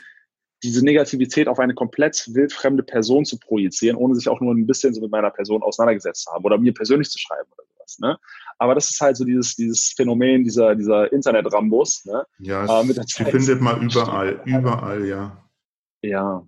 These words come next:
Speaker 1: man steht mit der Zeit einfach da drüber und, ähm, auch mit der ganzen Thematik, dass es jetzt eben andere Influencer,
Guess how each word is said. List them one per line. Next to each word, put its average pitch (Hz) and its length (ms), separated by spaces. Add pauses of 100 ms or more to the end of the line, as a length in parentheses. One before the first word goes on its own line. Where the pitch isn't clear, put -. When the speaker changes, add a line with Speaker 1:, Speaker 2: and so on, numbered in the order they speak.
(100)
Speaker 1:
man 117 140
steht 180 160
mit 226 100
der 180 80
Zeit 151 180
einfach 127 220
da 113 100
drüber 131 460
und, 113 420
ähm, 110 440 (520)
auch 143 220
mit - 320
der 113 420
ganzen 120 300
Thematik, 110 440
dass 104 160
es - 100
jetzt 104 160
eben 104 200
andere 113 260
Influencer, 117 680